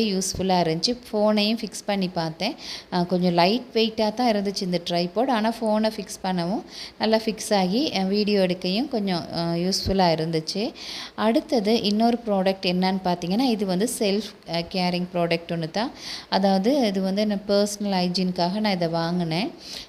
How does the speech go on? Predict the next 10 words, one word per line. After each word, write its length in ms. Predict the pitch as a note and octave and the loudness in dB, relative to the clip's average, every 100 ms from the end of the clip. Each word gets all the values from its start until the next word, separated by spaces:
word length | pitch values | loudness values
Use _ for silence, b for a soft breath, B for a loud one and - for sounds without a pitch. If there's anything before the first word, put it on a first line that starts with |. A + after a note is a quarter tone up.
| - | -4
அஹ், 140 | G3 | -2
இது 180 | G3 G#3 | 2 2
வந்து 200 | G#3 A#3 | 2 2
என்னோட 260 | G#3 F#3 | 2 0
ஃப்ரெண்டு 480 | F#3 F#3 F3+ G#3 A3 | 0 0 0 2 2
வந்து 240 | G#3 F#3+ A3 | 2 2 0
சஜஸ்ட் 460 | A3 F3+ F#3 - | 0 0 -2 -4
பண்ணாங்க. 480 | G3 F3 E3+ D#3+ D#3+ F3+ C#4+ B B B - | -4 -2 -2 -2 0 -2 -2 B B B -4
என்னன்னு 340 | F3+ G#3+ A#3 A#3+ | 0 2 2 2
பார்த்தீங்கன்னா, 460 | G3 F#3+ F3+ G3 | 0 0 0 0